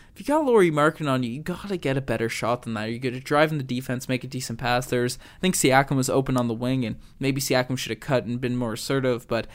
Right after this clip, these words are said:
Kyle Lowry's a good enough passer to throw that out there. I don't know. You gotta get a better possession than that, and that last play ma-, certainly made me say, "Oh, geez," especially where, you know, when the refs are gonna overturn it, it just stresses you out more just watching the play happen. So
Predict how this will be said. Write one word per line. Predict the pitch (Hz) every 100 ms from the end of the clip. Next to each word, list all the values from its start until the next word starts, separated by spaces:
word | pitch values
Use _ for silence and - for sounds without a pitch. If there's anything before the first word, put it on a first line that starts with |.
| - - - -
Kyle | 202 185
Lowry's | 151 143 139
a |
good | 135
enough | 127 117
passer | 127 120 123 -
to | 113
throw | 131 117
that | 113 113
out | 147 151
there. | 147 147 - - - -
I | -
don't | 156
know. | 120
You | 120 165
gotta | 262 240
get | 160
a | 131
better | 127 120
possession | 110 123 113 - 117
than | 117
that, | 123 123
and | 117 127
that | 139
last | 123 123 123
play | - 123
ma-, | 120 110
certainly | - 185 185 143
made | 131 123
me | 123
say, | 123 120
"Oh, | 113
geez," | 117 120 120 120
especially | 127 - 135 -
where, | 120 120 120 - - - -
you |
know, | 185
when | 214
the | 165
refs | 127 127 123 - -
are | 123
gonna | 127 120 120
overturn | 120 117 110 - 120
it, | 120 117
it |
just | 147 -
stresses | - 127 127 -
you | 117
out | 110
more | 107 113 107
just | - -
watching | 110 -
the | 107
play | - 110
happen. | 110 113 117 113
So | 120